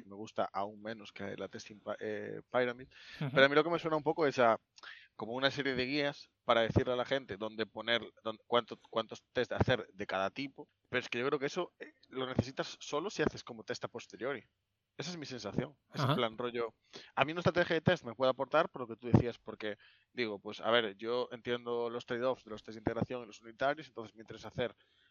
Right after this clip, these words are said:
Speaker 1: pues, menos test de integración, más unitarios o lo que sea, entonces busco una arquitectura que me fuerce a esto, ¿no? O lo que sea. Bien. Pero,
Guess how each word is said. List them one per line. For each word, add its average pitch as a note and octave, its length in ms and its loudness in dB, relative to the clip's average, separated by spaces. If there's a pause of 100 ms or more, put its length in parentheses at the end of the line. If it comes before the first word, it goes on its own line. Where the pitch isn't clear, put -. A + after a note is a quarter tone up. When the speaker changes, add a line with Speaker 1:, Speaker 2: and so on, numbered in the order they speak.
(140)
Speaker 1:
pues, G2+ 320 -10
menos A2+ 280 -10
test G#2+ 100 -16
de A2 60 -20
integración, G#2+ 440 -2
más G#2 200 -14
unitarios - 300 -12
o - 20 -12
lo A#2+ 80 -6
que B2+ 100 -8
sea, D3+ 160 0
entonces C3+ 260 -2
busco C3+ 200 -14
una C3 80 -4
arquitectura D3+ 640 -4 (360)
que B2+ 140 -2
me A#2 100 -8
fuerce B2 360 6
a A2 100 2
esto, - 260 -8
¿no? C3 180 -8
O A#2+ 40 -8
lo G#2+ 100 -8
que - 120 -16
sea. G2 240 -6 (520)
Bien. G2 240 -6 (560)
Pero, A2 600 0